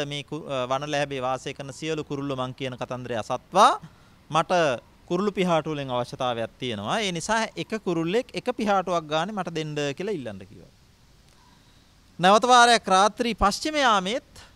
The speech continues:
අ, තුන් සැරයක් මේ විදිහට ඉල්ලීමක් කරන්න. මොකද්ද? අ, මට කුරුළු පිහාටු වලින් අවශ්‍යතාවයක් තියෙනවා. මේ වන ලැහැබේ ඉන්න කුරුල්ලෝ හැමෝම ඒ කාරණේ අසත්වා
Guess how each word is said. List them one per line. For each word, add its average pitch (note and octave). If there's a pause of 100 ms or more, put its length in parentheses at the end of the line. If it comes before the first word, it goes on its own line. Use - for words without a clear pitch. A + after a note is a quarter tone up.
(100)
අ, F#3
තුන් G#3
සැරයක් G3
මේ F#3
විදිහට F3
ඉල්ලීමක් D3+
කරන්න. D3+
මොකද්ද? D3
අ, -
මට D#3 (340)
කුරුළු F3
පිහාටු E3
වලින් C#3+
අවශ්‍යතාවයක් B2
තියෙනවා. F3
මේ E3+
වන D3+
ලැහැබේ D#3
ඉන්න D3+
කුරුල්ලෝ D3+
හැමෝම D#3
ඒ C#3
කාරණේ B2
අසත්වා D3+